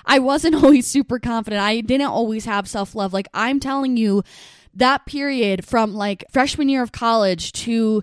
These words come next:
like, halfway through my sophomore year, all the way through junior year, I really struggled through sophomore, halfway through sophomore year, all the way through junior year. That's when those were the, really the hardest years. It was kind of brewing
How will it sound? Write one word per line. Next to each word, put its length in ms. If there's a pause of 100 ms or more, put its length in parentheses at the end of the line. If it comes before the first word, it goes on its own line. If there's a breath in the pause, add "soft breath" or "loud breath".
like, 180
halfway 480
through 200
my 140
sophomore 560
year, 480
all 160
the 80
way 100
through 240
junior 380
year, 420 (280 loud breath)
I 100
really 320
struggled 400
through 160
sophomore, 640
halfway 340
through 160
sophomore 440
year, 240
all 220
the 60
way 140
through 420
junior 400
year. 260
That's 260
when 120
those 180
were 80
the, 120
really 260
the 120
hardest 360
years. 200
It 40
was 120
kind 240
of 200
brewing 560